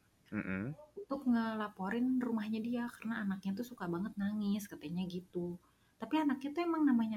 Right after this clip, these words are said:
Speaker 2: anak-anak tuh emang sering nangis kan,
Speaker 1: Mhm.
Speaker 2: gitu. Jadi cuma nangis
Speaker 1: Iya
Speaker 2: sedikit
Speaker 1: sih.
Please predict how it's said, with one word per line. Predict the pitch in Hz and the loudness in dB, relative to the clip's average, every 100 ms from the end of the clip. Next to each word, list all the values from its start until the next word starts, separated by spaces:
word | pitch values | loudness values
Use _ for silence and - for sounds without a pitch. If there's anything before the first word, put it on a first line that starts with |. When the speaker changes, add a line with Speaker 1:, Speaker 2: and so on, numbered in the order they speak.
| 202 | -4
Speaker 2:
anak-anak | 202 165 180 233 | -4 -4 -4 -4
tuh | 320 339 | -2 0
emang | 302 | 2
sering | - 220 208 | 2 2 2
nangis | 240 262 247 - | 4 4 0 -4
kan, | 147 151 | -4 -4
Speaker 1:
Mhm. | 98 95 95 - | -4 -6 -8 -12
Speaker 2:
gitu. | - - | -20 -8
Jadi | 262 247 | -4 0
cuma | 262 208 | 2 2
nangis | 131 139 98 | 4 4 4
Speaker 1:
Iya | |
Speaker 2:
sedikit | 339 | 4
Speaker 1:
sih. | - | 2